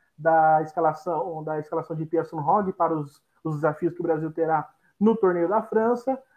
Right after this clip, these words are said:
É, a gente vai repercutir bastante sobre isso. Mas antes da gente começar o assunto, queria convidar todos vocês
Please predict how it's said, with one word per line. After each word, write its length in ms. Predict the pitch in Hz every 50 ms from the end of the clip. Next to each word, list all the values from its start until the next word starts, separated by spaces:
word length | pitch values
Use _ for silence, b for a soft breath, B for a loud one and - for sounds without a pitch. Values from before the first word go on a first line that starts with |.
| _ _ _ -
É, 80 | 180
a 300 | 180 185 185 180 175 175
gente 240 | 175 170 185 185 -
vai 100 | 190 196
repercutir 480 | 185 190 190 202 190 190 - 185 - -
bastante 380 | 180 185 185 - 185 180 -
sobre 200 | - 196 196 185
isso. 120 | 160 143 143
Mas 160 | 160 156 156
antes 140 | 175 180 175
da 100 | 185 180
gente 160 | 180 185 -
começar 380 | - 185 185 175 170 - 185 175
o 80 | 175
assunto, 320 | 170 170 - - 180 - -
queria 160 | 196 185 175
convidar 340 | - 196 180 175 175 175 175
todos 240 | 175 185 175 175
vocês 500 | 175 180 175 175 - 170 170 202 208 -